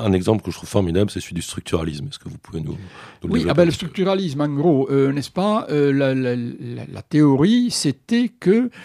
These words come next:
Speaker 2: euh, chaque, euh, chaque culture est respectable et chaque culture, en quelque sorte, euh, s'autodéfinit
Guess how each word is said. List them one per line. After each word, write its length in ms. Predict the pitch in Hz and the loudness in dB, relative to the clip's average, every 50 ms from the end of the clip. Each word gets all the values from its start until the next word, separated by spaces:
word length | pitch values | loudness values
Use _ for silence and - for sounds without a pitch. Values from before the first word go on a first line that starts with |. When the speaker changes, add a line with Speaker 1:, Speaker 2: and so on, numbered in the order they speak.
| - - - _ _ - | -20 -20 -20 _ _ 4
Speaker 2:
euh, 220 | - 135 139 135 131 | 6 6 6 6 4
chaque, 520 | 117 - - - 196 170 - - - - | 2 0 2 4 4 4 2 0 0 4
euh, 320 | 147 139 131 123 120 113 113 - - - - - _ _ _ _ _ 123 127 117 - 139 147 | 6 8 8 6 6 2 0 -4 -12 -20 -20 -20 _ _ _ _ _ -16 -14 -10 -10 -6 -4
chaque 260 | - - 165 - 185 | -4 -4 -4 -4 -4
culture 300 | - 185 143 139 156 139 | -4 -4 -2 -2 -2 -2
est 40 | 135 | -2
respectable 680 | 127 123 - - 135 - - - 135 165 190 226 269 285 - _ _ _ _ _ _ _ _ _ _ _ | -2 -4 -6 -6 -10 -8 -6 -6 -4 -4 -4 -6 -10 -12 -14 _ _ _ _ _ _ _ _ _ _ _
et 60 | - 127 | -4 -2
chaque 260 | - 165 - 180 - | -2 0 0 -2 0
culture, 500 | - 185 170 151 - - 226 240 262 247 269 - 277 | 2 0 0 2 4 4 6 6 6 4 2 -2 -4
en 100 | - 156 | -6 -2
quelque 260 | 131 151 147 131 - 139 | -2 -2 -2 0 -2 -4
sorte, 480 | - - 208 220 233 226 202 - 240 240 254 240 - - - - _ _ _ - _ _ - | 0 2 2 2 2 2 0 0 0 0 0 0 -4 -12 -20 -20 _ _ _ -20 _ _ 4
euh, 240 | 143 139 135 135 127 - - - - | 6 6 6 6 4 0 -4 -12 -12
s'autodéfinit 1080 | - - - 214 202 208 - 196 175 156 160 135 - - 147 135 135 156 190 240 320 - | -10 -2 0 0 0 2 2 2 2 2 0 0 -2 -4 -4 -4 -2 -2 -2 -2 -4 -8